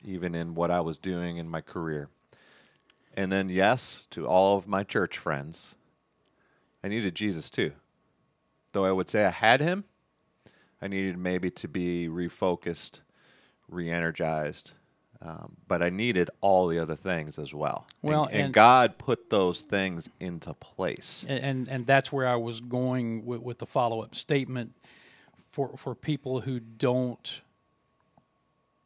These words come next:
Speaker 2: have Christ in their lives, people who,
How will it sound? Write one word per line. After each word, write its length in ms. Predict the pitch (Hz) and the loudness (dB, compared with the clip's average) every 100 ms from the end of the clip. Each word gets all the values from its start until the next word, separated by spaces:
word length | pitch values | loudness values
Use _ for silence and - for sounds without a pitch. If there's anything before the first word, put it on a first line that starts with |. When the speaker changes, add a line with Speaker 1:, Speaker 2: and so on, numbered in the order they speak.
| _ _ _ _ - | _ _ _ _ -12
Speaker 2:
have 800 | - - 139 127 120 113 113 - - _ _ _ _ _ _ _ _ _ - | -10 -2 2 2 2 -2 -10 -20 -20 _ _ _ _ _ _ _ _ _ -16
Christ 420 | - 131 113 - | -4 -2 -2 -4
in 120 | 123 | -8
their 140 | 117 113 | -8 -4
lives, 420 | 113 113 110 - | -2 0 -2 -8
people 360 | 139 117 123 107 | -12 -10 -10 -8
who, 300 | 117 113 | -8 -8